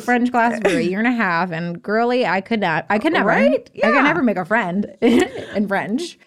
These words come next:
Speaker 2: You could try, though.
Speaker 1: I could try.
Speaker 2: Yeah.
Speaker 1: I could totally try. Well, I hope that was helpful. I'm so excited. Will you let us know where you end up going? And we
Speaker 2: Yes.
Speaker 1: completely, completely support you. And I'm so excited.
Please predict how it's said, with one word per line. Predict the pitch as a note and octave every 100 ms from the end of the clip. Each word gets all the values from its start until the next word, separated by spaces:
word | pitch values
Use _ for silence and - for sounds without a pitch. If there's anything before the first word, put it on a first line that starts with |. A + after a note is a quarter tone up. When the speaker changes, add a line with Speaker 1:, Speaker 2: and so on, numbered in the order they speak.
| _
Speaker 2:
You | D#4 G#4+
could | F#4 -
try, | - B2 - -
though. | - - -
Speaker 1:
I | A#3 A3
could | A3
try. | - D#3
Speaker 2:
Yeah. | D#4 - -
Speaker 1:
I | A3
could | G#3
totally | F#3+ E3+
try. | - F#3 C3 - _ - -
Well, | C#4+
I | E4+
hope | F#4+
that | B4+
was | A4+
helpful. | C#4+ C4 G#3 F#3+
I'm | F#3 B3
so | B3
excited. | C#4+ - A3+ A3+
Will | A3+
you | A#3+
let | A#3 A#3
us | E4+ E4
know | A#3+ A#3+ B3 A3 A3+
where | A3+
you | A3
end | A3 G#3
up | G#3 G3
going? | G#3 F3+ F#3 G3 G#3
And | G3
we | G3+ G3+
Speaker 2:
Yes. | C4+ G#4 A4+ A4
Speaker 1:
completely, | A#3 F#4+ - C4+ C#4 C4 C#4+
completely | C#4+ A#3+ A#3 A3 G3+ A3
support | G3+ G3 F#3+ -
you. | - E3+ E3 E3 -
And | F3+ F3 E3+ E3+ F3 -
I'm | F#3+ F#3+
so | - G3+ A3
excited. | E4+ C#4 A#3+